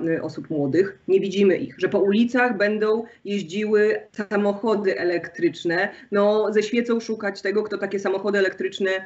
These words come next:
e, na polskich ulicach, e, widział. Jeżeli mówimy o transformacji energetycznej i o postanowieniu na, postawieniu na zieloną energię, energię, to nie kto inny, ale premier Morawiecki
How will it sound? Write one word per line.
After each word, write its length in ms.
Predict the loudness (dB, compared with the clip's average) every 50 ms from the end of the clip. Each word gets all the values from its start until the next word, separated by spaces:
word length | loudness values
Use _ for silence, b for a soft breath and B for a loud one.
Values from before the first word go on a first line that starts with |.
| B B B B
e, 260 | B 0 2 2 2
na 120 | 2 0 0
polskich 360 | 2 0 -2 -2 -4 -6 -4
ulicach, 520 | -4 -4 -4 -4 -2 -2 -2 -2 -2 -2
e, 200 | -2 -2 -2 -2 -4 -8
widział. 560 | -6 -4 -4 -2 -2 -2 -4 -4 -4 -8 -10 B B B B B
Jeżeli 360 | 2 2 4 4 4 4 4
mówimy 500 | 2 0 0 0 0 0 0 -2 -2 -4
o 260 | -4 -2 -2 -2 -2
transformacji 680 | -2 -2 -2 -2 -2 -2 -2 -2 0 -2 -2 -2 -2 -2
energetycznej 600 | 0 0 0 0 -2 -4 -4 -4 -6 -4 -2 -2
i 40 | -2
o 40 | -2
postanowieniu 580 | -4 -4 -2 -2 0 2 4 4 4 4 4
na, 140 | 2 0 0
postawieniu 480 | -2 -6 -8 -4 -2 0 0 2 2 2
na 120 | 2 2
zieloną 340 | 2 2 2 2 0 0 0
energię, 460 | 0 0 0 -2 -2 0 -2 -2 -2 B B B B
energię, 560 | 0 4 4 4 4 4 2 0 0 0 -2 -6 -10 _
to 100 | -2 2
nie 180 | 4 4 4 4
kto 220 | 2 0 -2 -2
inny, 520 | 0 0 -2 0 0 0 0 0 -2 -2 -2
ale 180 | 0 0 -2
premier 400 | -2 -2 -2 0 2 2 2 0
Morawiecki 840 | 0 0 0 0 0 2 0 0 0 -2 -12 _ -14 -14 -14 -14